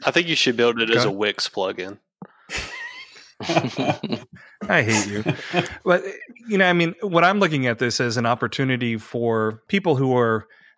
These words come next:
Speaker 2: they care about performance, but they're not necessarily gonna go sign up for this external monitoring service in order to do it. And it, all they have to do is install it. And then the data is gonna be there when they wanna look at it, the same way that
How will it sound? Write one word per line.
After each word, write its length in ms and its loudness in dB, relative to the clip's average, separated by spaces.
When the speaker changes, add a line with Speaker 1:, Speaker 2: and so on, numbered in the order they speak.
Speaker 2:
they 80 2
care 240 4
about 280 2
performance, 760 -4
but 240 0
they're 120 4
not 160 2
necessarily 360 2
gonna 200 2
go 180 0
sign 300 2
up 160 2
for 120 -4
this 480 -2
external 720 0
monitoring 600 2
service 640 0
in 100 0
order 240 0
to 120 -10
do 240 2
it. 140 2
And 200 2
it, 240 -2
all 180 2
they 120 4
have 100 2
to 80 2
do 140 2
is 120 0
install 400 2
it. 80 -4
And 160 0
then 140 4
the 80 2
data 280 4
is 180 2
gonna 180 0
be 160 0
there 240 2
when 140 0
they 80 0
wanna 260 2
look 240 -2
at 140 2
it, 120 -2
the 100 -4
same 280 2
way 200 4
that 360 0